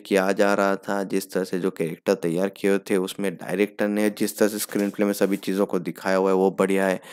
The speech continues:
प्रोडक्शन वैल्यू तो वैसे ही फिल्म की हाई थी, जो आर्ट डायरेक्शन है, वीएफ़एक्स, विजुअल इफेक्ट के साथ साथ सीजीआई, फिल्म की स्टार कास्ट के परफॉर्मेंसेस, जो कहानी है,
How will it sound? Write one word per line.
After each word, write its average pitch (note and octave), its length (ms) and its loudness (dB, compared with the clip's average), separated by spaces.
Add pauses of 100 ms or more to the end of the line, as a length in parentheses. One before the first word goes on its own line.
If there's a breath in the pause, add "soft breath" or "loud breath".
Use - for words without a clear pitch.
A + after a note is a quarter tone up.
(260 loud breath)
प्रोडक्शन G2+ 400 8
वैल्यू F#2+ 240 4
तो - 120 4
वैसे F#2 240 4
ही G2+ 40 6
फिल्म G2 220 2
की G2 120 -2
हाई F#2+ 300 4
थी, G2 220 0
जो F#2 140 2
आर्ट F2 340 2
डायरेक्शन F#2 500 0
है, F2+ 80 0
वीएफ़एक्स, F#2 720 2
विजुअल F#2 280 0
इफेक्ट F2+ 240 -6
के F#2+ 80 0
साथ F2+ 200 0
साथ F2 200 0
सीजीआई, F2+ 540 0
फिल्म F2+ 220 -6
की F2+ 140 -8
स्टार E2+ 260 -4
कास्ट - 260 -4
के F2+ 140 0
परफॉर्मेंसेस, F#2 840 -4
जो F2 120 -2
कहानी F#2+ 480 -2
है, F2 100 -2